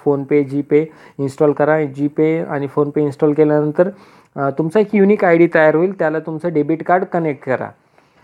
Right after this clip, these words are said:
आणि, अ, त्याला पण पासवर्ड वगैरे सिस्टम असते. तर मला कशाने करायचे? आता GPayने. GPayवर मी, अ, अ, क्लिक केलं आहे, कारण की मी याला PhonePe-वरनं ट्रान्सफर करणार आहे. PhonePe-वरनं मी किती तुम्हाला,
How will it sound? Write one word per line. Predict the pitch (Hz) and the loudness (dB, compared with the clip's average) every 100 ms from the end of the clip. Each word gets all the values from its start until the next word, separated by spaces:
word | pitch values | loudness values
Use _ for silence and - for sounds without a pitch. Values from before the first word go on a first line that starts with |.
| _ - | _ -6
आणि, | 131 147 175 | -4 -2 -4
अ, | 156 123 131 139 | -4 -4 -2 0
त्याला | 151 | 2
पण | 170 170 | 0 -2
पासवर्ड | 156 143 165 151 | 0 0 -2 -2
वगैरे | 151 147 143 | 0 0 -4
सिस्टम | 135 131 147 | -6 -12 -10
असते. | 135 131 156 | -10 -10 -8
तर | 156 | -6
मला | 156 156 160 | -2 0 0
कशाने | 160 160 160 | 0 -4 -4
करायचे? | 165 156 151 | -2 -2 -2
आता | 165 156 | -2 -2
GPayने. | 143 131 143 143 123 | -4 -4 -2 -2 -4
GPayवर | 120 147 156 160 160 156 | -4 -2 2 4 4 2
मी, | 160 156 | -2 -6
अ, | - 139 139 139 160 - - - _ | -6 -4 -2 -2 -4 -10 -20 -20 _
अ, | - 131 131 131 - _ _ _ _ - | -4 0 2 0 -6 _ _ _ _ 2
क्लिक | 180 175 | 2 4
केलं | 170 151 | 4 4
आहे, | 151 | 2
कारण | 151 151 147 | 0 -2 -2
की | 147 | -6
मी | 156 156 | -6 -2
याला | 151 151 147 170 | -2 -2 -2 -2
PhonePe-वरनं | 175 170 165 156 156 | 0 2 2 2 -2
ट्रान्सफर | 151 143 135 - 147 | -2 -2 -2 -6 -4
करणार | 143 139 139 | -4 -4 -6
आहे. | 143 156 | -6 -6
PhonePe-वरनं | - 156 160 170 160 160 165 | -4 -4 0 0 2 0 -4
मी | 170 | -4
किती | 180 185 185 - - _ 147 | -2 -2 -4 -12 -20 _ -4
तुम्हाला, | 156 156 160 165 165 | 0 2 2 0 -2